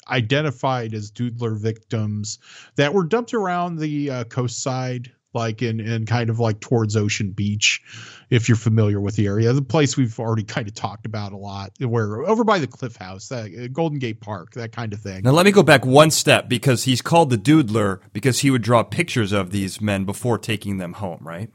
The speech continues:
Speaker 1: That would be his come on, like, "Hey, I drew this caricature of you," or, "I drew this picture of you." And, like, that would be his, his, his pickup line, basically,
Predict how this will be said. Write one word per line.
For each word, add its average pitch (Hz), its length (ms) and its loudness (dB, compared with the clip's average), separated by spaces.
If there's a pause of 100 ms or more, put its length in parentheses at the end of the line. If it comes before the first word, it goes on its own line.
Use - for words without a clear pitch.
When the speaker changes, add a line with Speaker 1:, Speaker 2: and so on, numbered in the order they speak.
(120)
Speaker 1:
That 185 180 0
would 208 140 0
be 214 160 -2
his 202 180 0
come 240 280 -12
on, 107 240 -10
like, 131 240 -6
"Hey, 220 260 -2
I 147 100 0
drew 170 200 -6
this 170 140 -8
caricature 180 640 -8
of 95 120 -14
you," 101 180 -10
or, 104 160 -6
"I 113 60 -4
drew 139 180 -2
this 143 160 -2
picture 147 380 -2
of 98 80 -2
you." 104 240 0
And, 104 160 -2
like, 117 180 2
that 151 160 2
would 156 140 0
be 147 320 2
his, 131 400 0 (400)
his, 151 420 2
his 147 260 0
pickup 143 480 -6
line, 92 400 -16
basically, 101 640 -16